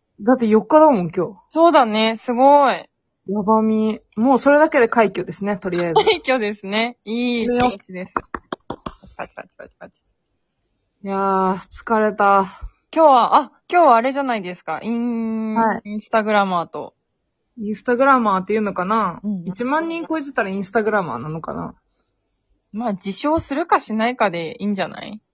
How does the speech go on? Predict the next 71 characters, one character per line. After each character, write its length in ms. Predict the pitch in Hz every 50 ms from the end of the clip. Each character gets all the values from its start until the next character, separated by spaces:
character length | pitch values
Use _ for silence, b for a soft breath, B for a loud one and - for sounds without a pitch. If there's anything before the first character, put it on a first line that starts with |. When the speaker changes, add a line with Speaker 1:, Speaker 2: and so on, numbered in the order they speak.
| _ _ _ -
Speaker 1:
ま 200 | 208 226 302 311
あ、 200 | - - 214 269
ア 40 | 294
ー 20 |
テ 120 | 294 - 381
ィ 20 |
ス 100 | 381 -
ト 140 | - 381 381
さ 160 | 381 403 381
ん 40 | 381
だ 60 | 392
よ 80 | 370 196
ね、 80 | 170
普 100 | - -
通 240 | - - 185 180 175
に。 160 | 175 180 - -
ミ 100 | 196 196
ュ 60 | 202 220
ー 40 |
ジ 120 | 226 262 277
シ 100 | - 339
ャ 40 | 294
ン 80 | 190
の 60 | -
人。 260 | 180 - - - - -
Speaker 2:
な 120 | - 359
ん 60 | 392 381
か、 220 | 302 269 214 190
見 140 | 165 220 302
た 140 | 311 453 415
け 120 | 427 311
ど、 120 | 269 214 214
す 160 | - - 233
ご 160 | 262 339 359
い 40 | 359
人、 260 | 359 - - 208 - -
す 160 | - - - 294
ご 140 | 277 359
い 180 | 370 330 240 - _ _
多 120 | - 240
彩 240 | 247 - 311 311 311
な 100 | 311 320
人 200 | 320 - - 311
だ 80 | 254 202
っ 80 | 185 -
た 80 | -
ね。 220 | 165 175 190 - - _ _ _ _ _ _ _ _ _ -
Speaker 1:
あ、 100 | 233 233
そ 260 | - - 302 330 359
う 20 |
な 120 | 339 277 226
の？ 240 | 196 185 180 180 -
Speaker 2:
う 60 | 208
ん 140 | 220 220 202
う 40 | 175
ん。 40 | 170
Speaker 1:
な 100 | 247 277
ん 80 | 262 -
か 100 | 208 180
ね、 180 | 196 233 277 _ _ _ _
そ 200 | - - 233 214
う 40 | 190
そ 140 | - 208
う、 60 | 180 -
え 160 | - 185 185
ー 20 | 175
と、 460 | - - 240 262 247 196 - - - _ _ - -
今 280 | - 240 240 208 180
日 40 | 185
は、 380 | 196 208 220 214 196 - - - _ _ _ _ _ - - - - _ _ -
あ、 140 | - 247 247